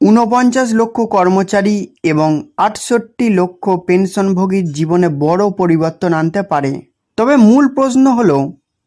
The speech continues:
কিভাবে এই পরিবর্তন আসবে এবং এর ফলে ঠিক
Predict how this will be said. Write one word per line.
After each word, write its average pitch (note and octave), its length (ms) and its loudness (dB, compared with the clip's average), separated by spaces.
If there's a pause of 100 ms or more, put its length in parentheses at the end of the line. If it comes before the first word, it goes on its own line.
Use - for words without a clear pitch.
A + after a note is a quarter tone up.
(120)
কিভাবে B3+ 420 2 (100)
এই G#3 160 2
পরিবর্তন G3 600 0 (120)
আসবে F3+ 380 0 (600)
এবং E3+ 240 2 (200)
এর A#3+ 220 2
ফলে A#3 320 0
ঠিক A3 180 -2